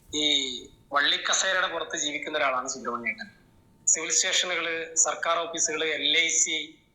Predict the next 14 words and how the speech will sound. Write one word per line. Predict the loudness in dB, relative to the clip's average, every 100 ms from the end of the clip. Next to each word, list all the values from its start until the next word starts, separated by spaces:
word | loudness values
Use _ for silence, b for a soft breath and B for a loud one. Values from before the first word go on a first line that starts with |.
| _ _ _ -4
ആകാശവാണി | -2 2 2 2 2 0
തുടങ്ങിയ | -2 -4 -2
സ്ഥലങ്ങളിലൊക്കെയാണ് | -2 0 0 0 -2 -2 -2 -2 -6 -12 _ _ _ -12 -6
ഈ |
പണി | -2 0
ചെയ്തുകൊണ്ടിരിക്കുന്നത്. | 2 0 -4 -8 -12 -14 -16 -8
മുൻപ് | -6 -2 -2 -2 -4 0
ചൂരിലായിരുന്നു | 0 0 -2 0 -2 -4 -6 -10 -14 _ _ _ -2
അദ്ദേഹം. | 0 2 4
ആ, | 4 2 -2 -6
മുൻപൊക്കെ | -4 -4 -2 0 0 0 -6 -18 -20 _ _ _ 0 4
ആറോളം | 6 4 2 2 0
കസേരകൾ | 0 0 0 0 2
മടയായിരുന്നു. | 2 2 -2